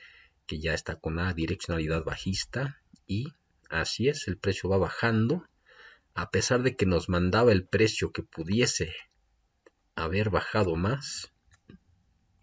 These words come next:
por tener carrera, ¿no? Aquí en el Valle Verde, juntándose con el Valle Rojo. Ahorita no hay mucha fuerza en el A D X para que fuera,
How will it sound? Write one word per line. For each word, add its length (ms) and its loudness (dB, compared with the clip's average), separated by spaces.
por 160 -6
tener 320 0
carrera, 420 2
¿no? 120 2
Aquí 200 -4
en 60 0
el 100 0
Valle 240 0
Verde, 420 2
juntándose 640 -6
con 180 -8
el 80 -8
Valle 260 0
Rojo. 360 2
Ahorita 240 0
no 140 4
hay 140 6
mucha 300 4
fuerza 640 2
en 140 -4
el 100 -2
A 100 0
D 100 0
X 320 -6
para 180 -4
que 100 -8
fuera, 460 -2